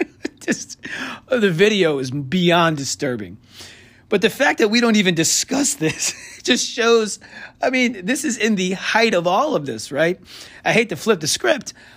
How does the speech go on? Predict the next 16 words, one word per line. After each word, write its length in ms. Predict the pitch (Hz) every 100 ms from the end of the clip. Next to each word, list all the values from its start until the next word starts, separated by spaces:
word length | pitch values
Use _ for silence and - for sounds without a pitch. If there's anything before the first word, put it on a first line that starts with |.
| -
um, 300 | 175 165 156
but 340 | 147 165 165
at 120 | 175 170
the 80 |
same 260 | - 220 196
time, 240 | 208 202
if 100 | 156
this 200 | 156 208
is 120 | 185 160
a 140 | 147
B 400 | 127 107 190 175
L 180 | 156 120
M 280 | 180 233 214
rally 420 | 240 285 311 311 -
and 180 | -
it, 140 | 120